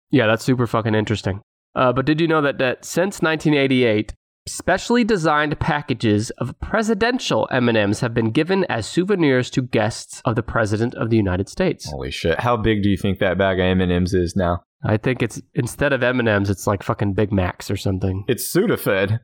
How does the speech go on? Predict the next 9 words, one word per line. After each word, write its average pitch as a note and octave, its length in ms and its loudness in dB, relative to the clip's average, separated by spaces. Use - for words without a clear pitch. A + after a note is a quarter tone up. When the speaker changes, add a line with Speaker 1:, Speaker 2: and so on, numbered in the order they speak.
Speaker 1:
<laughs> - 720 -8
Two A3 200 2
more F3 180 4
notes B2+ 280 2
here B2 140 2
on A#2+ 80 2
M A#2 120 2
and A2+ 80 4
M's. A2 340 0